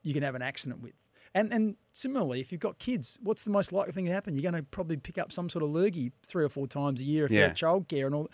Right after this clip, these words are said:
Speaker 1: So what do you do? Don't spend time with your kids. Yeah, how far do we take this? And,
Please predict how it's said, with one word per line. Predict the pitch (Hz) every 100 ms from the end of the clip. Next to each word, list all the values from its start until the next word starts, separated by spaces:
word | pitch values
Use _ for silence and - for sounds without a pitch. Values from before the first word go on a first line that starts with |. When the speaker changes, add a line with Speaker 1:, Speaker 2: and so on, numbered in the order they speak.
| - -
Speaker 1:
So | 190
what |
do | 214
you | 202
do? | 226
Don't | - 180 185
spend | - 175
time | 190 190
with | 175
your | 143
kids. | - 233 151
Yeah, | 175
how | 175
far | 226 - 185 202
do | 196
we | 170
take | - 165 160
this? | 139 -
And, | 151 139